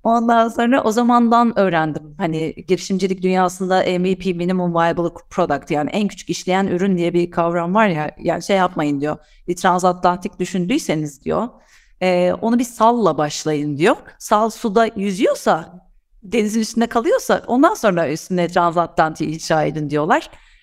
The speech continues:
Ee, ben öyle yapmayı tercih etmemişim. Direkt transatlantiği gümrükten çekmeyi tercih etmişim. Elimde patladı bütün o ürünler Murat Bey. Sonra iki bin tane ürünle ne yapacağım, ne yapacağım diye ürünler bana, ben ürünlere bakarken aklıma cin-, böyle süper mantıklı bir fikir geldi. Dedim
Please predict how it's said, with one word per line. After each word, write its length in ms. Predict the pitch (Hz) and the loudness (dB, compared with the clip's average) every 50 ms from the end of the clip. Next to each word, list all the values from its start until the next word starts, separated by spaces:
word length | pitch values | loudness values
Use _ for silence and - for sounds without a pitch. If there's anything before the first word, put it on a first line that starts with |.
| _ _ - | _ _ 0
Ee, 260 | 202 208 202 202 202 | 0 2 0 0 2
ben 120 | 247 285 285 | 2 4 4
öyle 200 | 294 302 285 294 | 4 4 4 4
yapmayı 360 | 294 294 294 285 269 277 277 | 2 2 2 2 0 0 0
tercih 320 | 277 277 269 269 240 294 | 2 0 0 0 0 -2
etmemişim. 480 | 320 320 - 202 196 185 - - 220 226 | -4 -2 -2 -2 -2 -2 -4 -8 -4 -2
Direkt 240 | 381 339 220 220 - | -2 0 -2 0 0
transatlantiği 1000 | 262 220 214 220 - - - - - - - - - - 330 359 285 262 - - - | 2 2 2 0 -2 -8 -10 -8 -8 -8 -6 -6 -2 0 2 2 2 0 -2 -4 -2
gümrükten 480 | 208 269 226 226 247 - - 269 262 | 0 0 2 0 0 0 0 0 0
çekmeyi 420 | 240 - 247 - - 233 240 233 - | 2 2 0 0 2 2 0 2 2
tercih 340 | 247 185 175 180 175 185 | 2 2 2 2 0 -2
etmişim. 300 | 185 180 185 - - - - - | -4 -4 -6 -12 -16 -12 -2 0
Elimde 380 | 202 196 214 220 233 294 - - | 0 2 2 2 2 0 0 0
patladı 420 | - 214 - - 214 220 190 208 | 0 -2 0 2 0 0 0 -2
bütün 200 | 226 - - 156 | -4 -4 -2 0
o 140 | 160 160 156 | 2 2 2
ürünler 380 | 156 160 156 156 160 160 160 | 2 0 -2 0 2 2 2
Murat 340 | 165 170 170 165 160 - - | 2 0 -2 -4 -4 -4 -6
Bey. 120 | 247 285 - - - - - _ _ _ _ _ _ | -6 -6 -6 -10 -20 -20 -20 _ _ _ _ _ _
Sonra 320 | - - - 254 269 277 277 | -8 -2 0 2 2 2 2
iki 240 | - 240 - 320 269 | 0 0 0 2 2
bin 120 | 302 302 | 4 4
tane 240 | 277 262 269 262 254 | 4 4 4 4 4
ürünle 380 | 240 254 262 262 254 262 254 | 2 2 2 2 2 4 4
ne 40 | 262 | 4
yapacağım, 480 | 269 285 285 277 277 - 247 233 226 240 | 4 2 2 0 0 0 2 2 4 4
ne 40 | 262 | 4
yapacağım 420 | 262 262 262 - 247 220 208 208 | 2 2 0 0 0 0 0 0
diye 100 | 214 214 | 0 0
ürünler 440 | 226 226 269 254 240 240 240 240 208 | 0 0 0 0 2 2 2 2 0
bana, 200 | 220 208 226 208 | 0 -2 0 0
ben 120 | 220 214 | 0 0
ürünlere 460 | 226 220 208 208 220 220 220 226 220 | 0 0 0 2 2 2 2 2 2
bakarken 500 | 220 233 233 - 262 240 233 - - - - - _ _ _ _ _ _ _ _ - | 0 0 2 2 2 2 0 -2 -4 -4 -4 -8 _ _ _ _ _ _ _ _ -4
aklıma 340 | 220 240 - 269 285 320 240 | -4 -2 0 2 2 2 2
cin-, 380 | 247 269 254 262 254 240 220 | 0 0 0 0 0 0 2
böyle 140 | 254 233 240 | 2 2 2
süper 720 | 240 - - - 254 240 - 240 220 220 214 - - - | 0 -4 -8 -6 -2 2 4 4 4 4 2 -2 -8 -6
mantıklı 460 | - 196 208 202 208 - - - 254 | -2 0 2 2 2 0 0 -2 -2
bir 60 | 240 | -2
fikir 260 | 240 - - - 233 208 | -2 -4 -2 0 0 2
geldi. 360 | 175 170 156 151 151 165 160 | 2 2 2 2 0 0 -2
Dedim 300 | 202 196 233 254 262 | 0 0 0 0 0